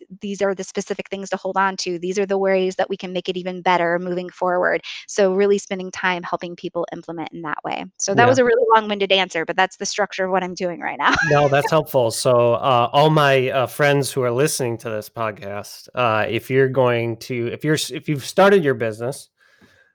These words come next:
Speaker 2: or about to, I think Cassandra would be, don't wait,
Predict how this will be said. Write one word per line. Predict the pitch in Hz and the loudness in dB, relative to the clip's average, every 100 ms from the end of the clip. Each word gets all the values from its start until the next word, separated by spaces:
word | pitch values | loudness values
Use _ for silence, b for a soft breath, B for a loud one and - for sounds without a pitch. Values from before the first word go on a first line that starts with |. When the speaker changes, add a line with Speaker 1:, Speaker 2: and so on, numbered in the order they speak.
| _ - | _ -4
Speaker 2:
or | 123 | -4
about | 120 120 175 180 | 0 2 2 0
to, | - 110 113 117 - _ _ _ _ _ | -6 -6 -6 -8 -14 _ _ _ _ _
I | - | -10
think | 135 117 | -8 -8
Cassandra | - 113 139 139 131 120 | -12 -8 -2 -2 -2 -4
would | 117 110 | -6 -8
be, | 113 110 110 _ _ _ _ - | -8 -8 -10 _ _ _ _ 0
don't | 160 165 | 2 2
wait, | 127 143 185 - | 2 2 2 -2